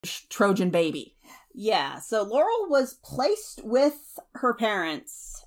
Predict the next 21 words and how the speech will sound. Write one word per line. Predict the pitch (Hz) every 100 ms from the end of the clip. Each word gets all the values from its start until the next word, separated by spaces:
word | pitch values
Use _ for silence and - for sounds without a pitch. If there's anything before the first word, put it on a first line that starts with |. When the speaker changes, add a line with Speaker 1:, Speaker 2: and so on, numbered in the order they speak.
| -
Speaker 2:
as | 226 247
an | 233
infant, | 233 233 - 185 131 -
uh, | 202
well, | 220 202
as | - 208
a | 208
three-year-old | - 247 247 233 214 208 196 196 196 185 185 180
looking | 185 185 190 180 175
baby. | 170 151 - - _ _ _ _ _ _ _ _ _ _ _ _ _ _ _ _ _ _ _ _
Speaker 1:
Because | 196 226 208
we | 226
need | 214 220
her | 208 226
to | 196
have | 190 185
this | 185 -
whole | 185 185
past | 180 170 170 -
with | 175 -
Tam | 151 139 131 143